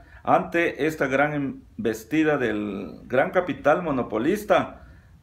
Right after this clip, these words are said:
transnacionalista que está agrediendo los derechos del pueblo, empobreciéndolo cada día más, y ellos,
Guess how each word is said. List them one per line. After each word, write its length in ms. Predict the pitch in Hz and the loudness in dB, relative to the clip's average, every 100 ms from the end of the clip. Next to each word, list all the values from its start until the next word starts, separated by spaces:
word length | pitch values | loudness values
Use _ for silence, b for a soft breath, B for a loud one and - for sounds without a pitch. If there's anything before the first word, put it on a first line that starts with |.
| - | -2
transnacionalista 1300 | 123 123 - 117 117 120 117 123 117 123 175 185 - | 2 2 0 -2 0 0 0 -2 -2 0 0 0 0
que 80 | 123 | 0
está 280 | - 165 | 4 6
agrediendo 560 | 190 156 113 131 175 175 | 6 4 0 0 2 2
los 160 | 151 117 | 2 0
derechos 340 | 113 143 160 | 0 -2 -2
del 160 | 123 101 | -2 0
pueblo, 360 | 131 147 143 | 2 2 2
empobreciéndolo 920 | 123 120 101 104 98 131 180 170 107 | -2 -4 -4 -6 -4 -2 0 -2 -4
cada 260 | - 143 139 | 2 4 4
día 240 | 107 131 | 0 -2
más, 400 | 107 113 160 226 | 0 2 2 0
y 140 | 120 117 | -2 0
ellos, 380 | 156 190 190 | 0 -2 -4